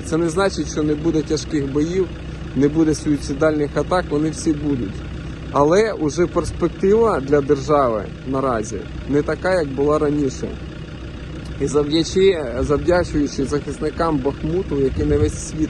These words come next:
показали, що таке російська армія, це, е, в Бахмуті зав'язла там не тільки чисто військові, м, аспекти, але там більш і політичні, і економічні. Тому тим, хто говорить,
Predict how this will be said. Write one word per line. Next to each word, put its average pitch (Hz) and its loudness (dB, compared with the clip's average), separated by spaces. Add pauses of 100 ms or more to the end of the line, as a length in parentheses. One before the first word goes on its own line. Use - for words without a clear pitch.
(100)
показали, 131 0 (360)
що 143 0
таке 147 0
російська 143 -2
армія, 139 0 (460)
це, 165 2
е, 131 0
в 127 0
Бахмуті 165 2
зав'язла 160 4
там 151 0
не 156 2
тільки 139 2 (100)
чисто 143 2
військові, 139 0
м, - -6
аспекти, 120 0
але 143 2
там 151 2
більш 147 0 (140)
і 147 2
політичні, 151 0 (220)
і 139 6
економічні. 156 0 (460)
Тому 175 4
тим, 170 2
хто 151 0
говорить, 151 2